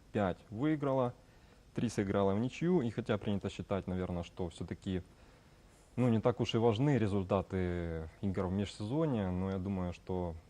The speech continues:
Сергей Ларионович тоже подтвердит, что это стало все-таки тоже хорошим подспорьем для возрождения командного духа.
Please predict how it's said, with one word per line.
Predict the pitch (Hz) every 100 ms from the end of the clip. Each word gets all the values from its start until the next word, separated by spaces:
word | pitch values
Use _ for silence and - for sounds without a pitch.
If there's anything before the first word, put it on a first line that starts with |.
| - -
Сергей | 95 92
Ларионович | 92 87 90 -
тоже | 90 90
подтвердит, | 90 90 92 104 104
что | -
это | 87 87
стало | - 90
все-таки | - 85 - 92 90
тоже | 117 101
хорошим | 90 110 107 104
подспорьем | 101 107 - 127 135 104 90
для | 92 92 87
возрождения | 90 95 90 90 87
командного | 85 92 92 90 92
духа. | 90 117 - 90